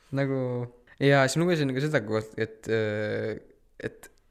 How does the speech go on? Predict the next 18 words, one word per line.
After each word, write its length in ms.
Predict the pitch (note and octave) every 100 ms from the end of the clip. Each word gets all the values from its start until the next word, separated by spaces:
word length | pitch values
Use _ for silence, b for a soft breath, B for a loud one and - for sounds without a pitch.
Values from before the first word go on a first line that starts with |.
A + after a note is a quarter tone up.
| _
vähemalt 220 | B2 A#2+
Eestis 360 | C3 C3+ - G2+
vist 240 | G2+ G2+ G#2+
on 100 | A2
niimoodi, 260 | A2 G2+
et 160 | G2+ - b b b b b _
seitsekümmend 500 | - C3+ - G#2+ G#2+
aastat 240 | A2 - -
pärast 280 | A2 - A#2+
autori 600 | A#2+ A#2+ G#2+ G2+ G2+ G2+
surma 540 | - C3 A2+ F#2+ G2 G2+ - _
võib-olla 480 | A#2 G#2+ A2+ G#2 G2+
on 80 | G2+
siis 180 | G2+ G#2 -
see 120 | G#2+
nii-öelda 360 | G#2 G2+ - -
rohkem 380 | B2 - C3 B2+
lubatud 540 | C#3 C#3 - D3 -